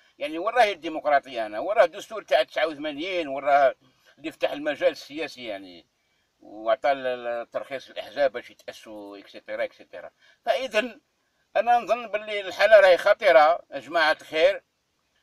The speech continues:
آه، شوفوا كيفاش ديروا تلقاو حل، آه، لطرد هذه العصابة نهائيًا.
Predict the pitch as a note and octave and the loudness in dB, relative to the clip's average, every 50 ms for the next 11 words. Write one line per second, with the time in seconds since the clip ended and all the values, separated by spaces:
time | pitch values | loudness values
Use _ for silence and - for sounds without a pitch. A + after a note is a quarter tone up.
0 | _ _ _ - - C#3+ D#3 D3+ C#3 C#3 C3+ B2 A2 G#2+ G2 F2 F2 F2 - - | _ _ _ -10 -10 -8 -4 -2 -2 -2 -2 -2 -4 -6 -6 -8 -12 -12 -14 -16
1 | F#3+ F#3+ F3 D#3+ F#3 - - F#3+ E3+ E3+ E3+ - - _ - F#3+ F3+ E3 E3 D#3+ | -16 -14 -12 -10 -10 -10 -8 -8 -6 -6 -6 -6 -8 _ -10 -8 -6 -6 -6 -6
2 | - - D3+ C#3+ E3 D#3+ D#3 C3+ - - D#3+ F3 F#3+ G3 - _ _ _ _ _ | -8 -12 -10 -4 -4 -4 -2 -2 2 2 2 2 2 -8 -16 _ _ _ _ _
3 | _ _ _ _ _ _ _ _ _ _ _ _ - A2+ B2 B2 C3 C#3+ D#3 - | _ _ _ _ _ _ _ _ _ _ _ _ -8 -6 -4 -4 -4 -6 -6 0
4 | - E3+ E3+ D3 D3+ D#3+ D#3 C#3+ C#3+ B2 C3+ D#3+ - F3+ D#3 C#3+ C#3+ C#3 B2+ B2 | 0 0 2 2 4 2 2 2 0 -6 -6 -4 0 0 0 2 2 0 0 -2
5 | C3+ E3+ G#3 F#3+ F#3 F3+ E3+ E3+ C#3+ C3+ C3 B2+ C3+ C#3+ | -4 -2 2 4 4 4 4 2 0 -4 -6 -6 -8 -12